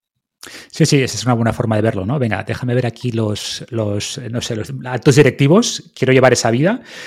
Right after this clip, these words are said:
¿Qué ocurre? Que muchas veces, que muchas veces, eh, desde fuera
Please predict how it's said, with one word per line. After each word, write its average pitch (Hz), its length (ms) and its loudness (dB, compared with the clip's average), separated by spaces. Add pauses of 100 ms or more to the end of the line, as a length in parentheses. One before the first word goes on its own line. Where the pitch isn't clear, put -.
(180)
¿Qué 190 120 4
ocurre? 202 200 6
Que 123 80 2
muchas 143 240 2
veces, 202 560 -2 (400)
que 131 120 -4
muchas 110 320 0
veces, - 480 -4 (440)
eh, 123 320 2
desde 117 520 -2
fuera 165 560 2